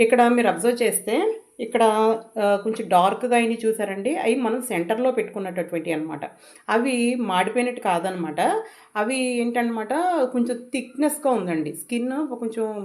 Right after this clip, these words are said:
బాగా దలసరగా ఉందనమాట. కొంచెం డార్క్ కలర్ వచ్చినా కానీ అది మాడిపోయినట్టు కాదు, సెంటర్లో పెట్టుకున్నాయి.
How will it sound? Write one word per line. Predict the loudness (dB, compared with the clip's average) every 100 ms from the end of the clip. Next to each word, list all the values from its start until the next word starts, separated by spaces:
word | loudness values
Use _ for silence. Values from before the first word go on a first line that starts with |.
| -4
బాగా | -2 -2
దలసరగా | -2 -2 -4 -2
ఉందనమాట. | -4 -4 -6 -6 -4 -4 -4 -10 -20 _ -4
కొంచెం | -2 0
డార్క్ | 2 2 2 0
కలర్ | 0 0
వచ్చినా | -4 -4 -4
కానీ | -4 -4
అది | -4
మాడిపోయినట్టు | -4 -6 -6 -10 -10
కాదు, | -8 -6 -4 -6
సెంటర్లో | -4 -4 -2 -4
పెట్టుకున్నాయి. | -4 -6 -6 -6 -4